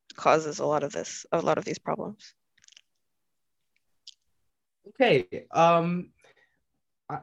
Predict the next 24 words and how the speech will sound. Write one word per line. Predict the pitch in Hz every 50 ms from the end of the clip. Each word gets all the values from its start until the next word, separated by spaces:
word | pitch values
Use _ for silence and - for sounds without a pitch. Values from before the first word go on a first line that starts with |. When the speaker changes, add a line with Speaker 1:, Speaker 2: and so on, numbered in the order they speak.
| _ - 143
Speaker 2:
yeah, | 165 170 175 151
I, | 139 135 135 - 147
I | 151
still | - - 175
don't | 165 156 143
have | 131 123
enough | 123 123 123 123 - -
information | 139 127 120 123 120 117 - 131 120
to | 120 117
have | 117 - 127 123
an | 127 123
opinion, | 120 117 113 135 123 120 120 117 117
so | 117 - 131
I, | 123 123 120 123 131
I |
don't | 135 123
think | 131 139 131 -
I'm | 131 120
gonna | 120 117
say | 117 - 131 127
anything. | 123 120 120 120 101 - - _ _ _ - _ - -
Speaker 1:
Okay. | - 453 392 - - - -
Speaker 2:
But, | 151 143 175 170 151 - - - _ - - - -
um, | 147 151 151 151 151 151 156 147 -